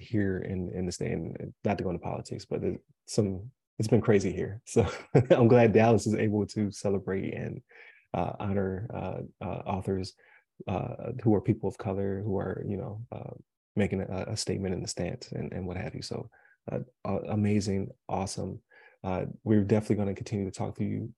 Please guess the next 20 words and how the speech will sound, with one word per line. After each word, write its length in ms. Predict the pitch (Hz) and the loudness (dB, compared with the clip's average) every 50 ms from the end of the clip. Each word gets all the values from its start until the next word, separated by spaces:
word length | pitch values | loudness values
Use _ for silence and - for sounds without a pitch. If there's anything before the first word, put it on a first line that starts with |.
| - | -16
talk 260 | - - 233 127 127 - | -2 0 0 0 0 -2
to 140 | - - | 0 2
you 340 | 170 147 107 98 98 98 98 - - | 2 2 2 2 0 -2 -2 -4 0
throughout 300 | 110 107 98 95 98 - | 2 2 2 2 -2 -4
the 80 | 101 | -4
week. 360 | 95 104 120 147 78 - - _ _ _ - - _ _ _ _ | -2 0 0 -2 -2 -6 -12 _ _ _ -20 -20 _ _ _ _
Uh, 260 | - 85 90 87 87 85 80 - - _ _ _ _ _ _ _ | -4 -4 -2 -2 -4 -6 -6 -8 -14 _ _ _ _ _ _ _
if 200 | - 107 - - | -2 -2 2 2
you 340 | 104 101 101 98 98 101 110 - _ _ | 2 2 2 0 -2 -4 -6 -10 _ _
tuned 300 | - - 117 110 104 104 | -2 0 2 4 4 4
in 260 | 101 101 98 98 98 | 2 2 2 0 -2
to 260 | - - - 101 101 | -4 -2 -2 0 0
Monday, 380 | 98 104 113 127 139 143 147 147 | 2 2 2 4 4 4 4 4
we 80 | 131 117 | 2 0
kinda 220 | - 110 92 98 | 0 -2 -2 -2
go 180 | 92 98 95 95 | -2 -2 -2 -4
into, 500 | 95 98 - - 101 98 98 98 101 - | -4 -8 -6 -4 -2 -2 -2 -2 -4 -4
um, 280 | - - - - - - - | -6 -6 -6 -6 -8 -10 -10
some, 340 | - - 104 98 98 - 117 | -6 -4 -4 -4 -4 -6 -6
some 260 | - 104 101 98 | -6 -6 -6 -6